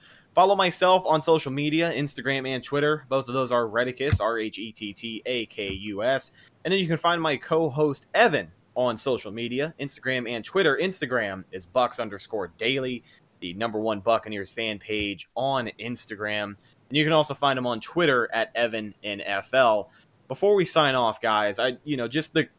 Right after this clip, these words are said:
the common understanding that we need to come to is that the Bucks need to, uh, keep the pedal down all fourth quarter,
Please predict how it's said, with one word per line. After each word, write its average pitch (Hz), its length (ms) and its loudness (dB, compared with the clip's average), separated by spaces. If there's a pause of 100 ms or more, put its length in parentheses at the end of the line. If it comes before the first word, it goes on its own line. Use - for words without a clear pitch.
the 156 80 -2
common 190 340 2
understanding 139 540 -2
that 117 120 -4
we 127 80 -6
need 123 160 -6
to 113 80 -10
come 113 240 -4
to 101 220 -6
is 95 80 -8
that 104 120 -6
the 107 60 -8
Bucks 120 320 2
need 113 220 -8
to, 107 220 -2
uh, 101 120 2
keep 135 220 -6
the 107 60 -20
pedal 127 240 -2
down 131 320 -2
all 123 120 -6
fourth 127 260 -8
quarter, 131 280 -8